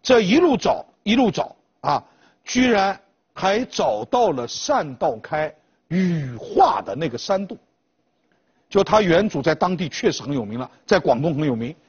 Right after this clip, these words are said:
羽化登仙了。那么留下一个石室，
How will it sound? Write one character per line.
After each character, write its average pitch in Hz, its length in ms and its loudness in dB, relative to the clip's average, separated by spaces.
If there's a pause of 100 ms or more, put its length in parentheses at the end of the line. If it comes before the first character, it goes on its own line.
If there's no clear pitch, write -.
(120)
羽 165 220 -2
化 208 260 4
登 254 200 0
仙 285 220 0
了。 240 100 -8 (460)
那 202 140 2
么 185 100 2
留 165 200 6
下 214 220 2
一 196 120 -2
个 185 120 2
石 202 320 -2
室， - 240 -6